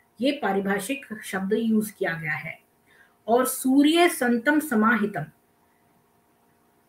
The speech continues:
के द्वारा ये कहा गया है कि ये दोनों तत्व जो हैं ये सूर्य में विद्यमान हैं। तो hydrogen and helium is contained within the sun। तो ये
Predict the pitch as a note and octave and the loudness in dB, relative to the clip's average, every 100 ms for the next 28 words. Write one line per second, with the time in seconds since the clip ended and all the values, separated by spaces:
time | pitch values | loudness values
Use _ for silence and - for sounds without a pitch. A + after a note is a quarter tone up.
0 | _ _ - C#4 A3+ A3+ A#3 C#4 C#4 D#4 | _ _ 2 4 6 8 8 6 4 2
1 | C4+ A3 G#3+ G3+ A3 G3+ A3 A#3+ - E4 | 0 6 6 6 2 2 0 -2 -4 -2
2 | C#4+ G3+ G#3+ B3+ E4 F#4+ - A#3+ A#3 C4 | 0 4 8 8 8 6 4 0 2 -2
3 | G#3 G3 G3 A3 E4 - _ _ G3+ C4 | 2 0 0 -2 -4 -8 _ _ -4 0
4 | E4+ F4 - - - B3 B3 A#3+ B3 C#4+ | 0 -2 -10 -16 -4 0 2 2 2 2
5 | A3 F#3+ F#3 E3+ D#3 D3 C#3+ _ _ _ | 0 2 2 0 -4 -8 -16 _ _ _
6 | G#3 G3 G#3 G#3 G#3+ B3+ C4 E4 D4+ - | -2 0 4 4 4 2 2 0 -4 -6
7 | A3 A3+ A3 - A3 A#3+ D4 D#4+ B3 A#3+ | -2 0 -2 0 2 4 2 0 0 -2
8 | - G#3+ G#3+ G#3+ A#3 C#4 D#4 A#3+ G3+ G#3+ | 0 0 0 4 6 6 2 2 4 6
9 | A3 G#3+ - D#3 D#3 _ _ - _ F#3+ | 4 2 -2 -8 -10 _ _ -20 _ -4
10 | F#3+ A#3 D4 C#4 | 2 4 4 2